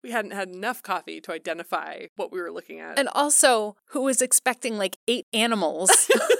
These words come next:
Speaker 1: <laughs> Eight cats.
Speaker 2: Seriously, they were cats. At first, I thought,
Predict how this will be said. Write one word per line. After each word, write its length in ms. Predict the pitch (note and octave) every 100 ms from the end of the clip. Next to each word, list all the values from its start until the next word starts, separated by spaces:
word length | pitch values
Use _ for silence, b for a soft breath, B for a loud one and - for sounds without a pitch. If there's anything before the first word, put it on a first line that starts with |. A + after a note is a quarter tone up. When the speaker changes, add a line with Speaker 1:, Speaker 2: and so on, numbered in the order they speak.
| -
Speaker 1:
<laughs> 440 | - _ _ - -
Eight 220 | E4+ - _ -
cats. 680 | - A4 - - - - - _ _
Speaker 2:
Seriously, 480 | - A3 C#4 - F3
they 140 | D#3+
were 100 | F3+
cats. 420 | E3+ G#3 - -
At 120 | - -
first, 280 | A3 -
I 80 | F3
thought, 260 | F3 D#3+ -